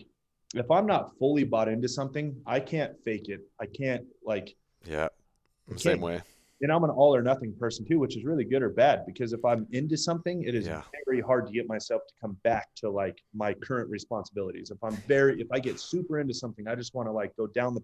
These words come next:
Speaker 1: path as far
Speaker 2: Yeah.
Speaker 1: and as deep as possible, as quick as possible,
Speaker 2: Yeah.
Speaker 1: like, send. And it, it's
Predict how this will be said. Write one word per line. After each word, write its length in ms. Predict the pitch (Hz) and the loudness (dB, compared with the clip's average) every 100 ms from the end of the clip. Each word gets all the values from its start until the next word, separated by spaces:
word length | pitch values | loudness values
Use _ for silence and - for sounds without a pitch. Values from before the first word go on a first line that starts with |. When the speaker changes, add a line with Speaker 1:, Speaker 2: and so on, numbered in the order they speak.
| - | 0
Speaker 1:
path 200 | 110 104 - _ _ _ - | 0 0 -4 _ _ _ -10
as 140 | 104 - | -8 -2
far 140 | - 131 | 2 4
Speaker 2:
Yeah. 40 | |
Speaker 1:
and 80 | 123 | 4
as 80 | 104 | -2
deep 160 | - - 107 | -6 -16 -18
as 80 | - | -4
possible, 420 | 113 107 - 98 | -2 -2 -2 -6
as 100 | 95 | -6
quick 300 | - 143 - | -4 -2 -2
as 80 | 107 | -6
possible, 400 | - 113 110 - | -4 -2 -2 -2
Speaker 2:
Yeah. 60 | 87 | -2
Speaker 1:
like, 160 | 98 95 _ _ | -2 -6 _ _
send. 400 | - - 110 107 107 - _ _ _ _ - | -14 -6 -6 -6 -10 -20 _ _ _ _ -6
And 420 | 113 107 101 104 | -2 -2 -4 -6
it, 160 | 113 - | -6 -6
it's 260 | 104 - | -6 -8